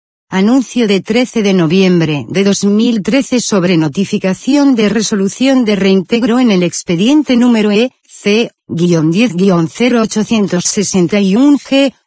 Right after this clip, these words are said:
relativo a subvención para el fomento del empleo de calidad en la contratación indefinida de trabajadores. Notificaciones.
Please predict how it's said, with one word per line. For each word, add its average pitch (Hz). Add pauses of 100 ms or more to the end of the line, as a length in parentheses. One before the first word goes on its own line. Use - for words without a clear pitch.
relativo 190
a 180
subvención 208
para 180
el 175
fomento 208
del 196
empleo 180
de 170
calidad 202
en 190
la 180
contratación 202
indefinida 196
de 202
trabajadores. 165 (880)
Notificaciones. 185